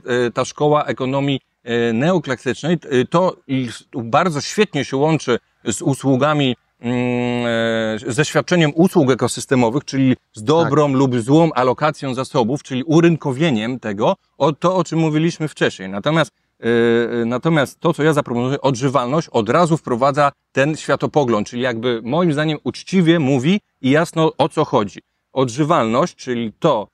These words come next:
Speaker 1: co uważam, że powin-, tak jak się powinno tłumaczyć sustainability,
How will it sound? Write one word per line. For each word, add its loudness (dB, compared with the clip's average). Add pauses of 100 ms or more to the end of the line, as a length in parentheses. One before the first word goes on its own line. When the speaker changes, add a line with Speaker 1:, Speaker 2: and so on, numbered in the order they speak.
Speaker 1:
co -2
uważam, 0
że -2
powin-, -4
tak -2
jak 0
się -8
powinno -4
tłumaczyć -6
sustainability, -2